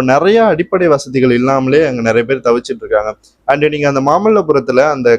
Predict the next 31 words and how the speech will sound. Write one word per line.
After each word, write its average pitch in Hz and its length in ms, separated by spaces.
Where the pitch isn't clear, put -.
கடைகள் 185 400
இருக்கிற 127 220
இடம், 113 180
கவர்மெண்ட் 156 440
வந்து 147 140
கடைகளுக்குன்னு 147 580
ஒரு 123 140
இடம் 123 200
அலாட் 143 300
பண்ணிருக்காங்க. 110 400
அங்க 170 180
போய் 196 180
நீங்க 151 240
பாத்தீங்கன்னா 147 380
கடைகளே 156 400
பெருசா 131 340
இருக்காது, 113 260
எல்லாருமே 156 440
ரோட்ல, 143 380
கோயில்கள் 160 380
இருக்கு 117 200
இல்லையா, 151 160
கடற்கரை 135 480
கோயில்கள், 113 400
அது 143 100
பக்கத்துல 143 420
தான் 147 120
வந்து 127 220
கடைகள் 127 340
அமைச்சிட்டு 117 340
இருக்காங்க. 117 240